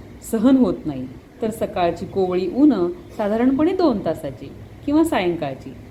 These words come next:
थोडक्यात म्हणजे जिथे सावली असते, तिथे झाड लावू शकता तुम्ही. डायरेक्ट सूर्यप्रकाशामुळे याची पाने जळण्याची शक्यता असते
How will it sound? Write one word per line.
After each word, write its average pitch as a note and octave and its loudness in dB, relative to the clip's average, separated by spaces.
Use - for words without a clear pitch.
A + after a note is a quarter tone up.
थोडक्यात G#3 0
म्हणजे A#3+ 4
जिथे G#3 -2
सावली E3 -2
असते, E3+ 0
तिथे A3 2
झाड G3+ 0
लावू G3+ 2
शकता D#3 -2
तुम्ही. C3+ -6
डायरेक्ट G3+ 2
सूर्यप्रकाशामुळे B3 2
याची F#3 -2
पाने F#3 0
जळण्याची G3 2
शक्यता A#3+ 0
असते C#3 -8